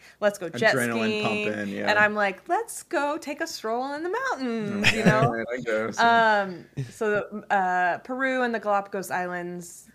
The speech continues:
Speaker 1: that would, that would be huge. And then South Africa, um, is something that I've always kind of wanted to do.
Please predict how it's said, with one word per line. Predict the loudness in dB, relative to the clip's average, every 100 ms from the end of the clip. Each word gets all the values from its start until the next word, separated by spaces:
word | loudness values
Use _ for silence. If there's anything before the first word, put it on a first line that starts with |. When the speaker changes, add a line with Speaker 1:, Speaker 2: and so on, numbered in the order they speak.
| _
Speaker 1:
that | -2 -2
would, | -2
that | -2 -2
would | -2
be | -10
huge. | -8 -6 -4 -6
And | -8
then | -8 -10
South | -4 -2 0
Africa, | -2 -2 -6 -4 -2 -4 -10 _ -10
um, | -8 -8 -10
is | -14
something | -12 -12 -12 -12
that | -12
I've | -12 -14 _ -18
always | -12 -10 -10 -14
kind | -18 -18
of | -16
wanted | -16 -16 -18
to | -18
do. | -14 -12 -12